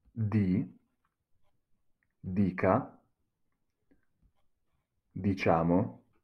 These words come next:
Dite. Dicano. Essere.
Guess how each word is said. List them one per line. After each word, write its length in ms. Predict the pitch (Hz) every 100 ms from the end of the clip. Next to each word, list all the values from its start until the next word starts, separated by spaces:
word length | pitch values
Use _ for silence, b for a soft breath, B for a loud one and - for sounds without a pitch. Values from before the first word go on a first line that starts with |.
| _ _ _ _ _ _ _ _
Dite. 840 | _ - 101 101 90 107 - - - _ _ _ _ _ _ _ _ _ _ _ _ _
Dicano. 800 | - 98 110 113 95 85 76 - _ _ _ _ _ _ _ _ _ _ _ _ _ _ _ _ _ _ _ _ _ _ _ _ _ _ _ _ _ _ _
Essere. 720 | 110 107 - 98 85 82 -